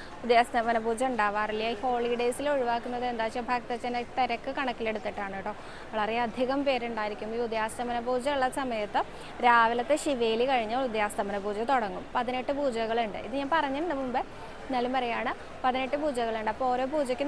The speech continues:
നട അടയ്ക്കും, നട തുറക്കും, നട അടയ്ക്കും, നട തുറക്കും. അപ്പോൾ അത്രയും സമയം വ-, ക്യൂവിൽ നിൽക്കുന്ന ആൾക്കാർ നട അടച്ച സമയത്തും കുറച്ചധികം നേരം നിൽക്കേണ്ടി വരില്ലേ? അപ്പോൾ അത് കാരണമാണ് അധിക സമയം എടുക്കില്ല. ഒരു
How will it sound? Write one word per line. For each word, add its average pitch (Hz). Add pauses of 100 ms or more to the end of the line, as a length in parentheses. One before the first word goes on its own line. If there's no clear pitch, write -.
നട 254
അടയ്ക്കും, 269
നട 247
തുറക്കും, 247
നട 240
അടയ്ക്കും, 269
നട 247
തുറക്കും. 240
അപ്പോൾ 269
അത്രയും 302 (120)
സമയം 262
വ-, 254
ക്യൂവിൽ 262 (100)
നിൽക്കുന്ന 262
ആൾക്കാർ 214 (120)
നട 226
അടച്ച 262 (120)
സമയത്തും 277 (840)
കുറച്ചധികം 285
നേരം 254
നിൽക്കേണ്ടി 220
വരില്ലേ? 190 (480)
അപ്പോൾ 247
അത് 240
കാരണമാണ് 233 (1200)
അധിക 269
സമയം 302
എടുക്കില്ല. 247 (160)
ഒരു 185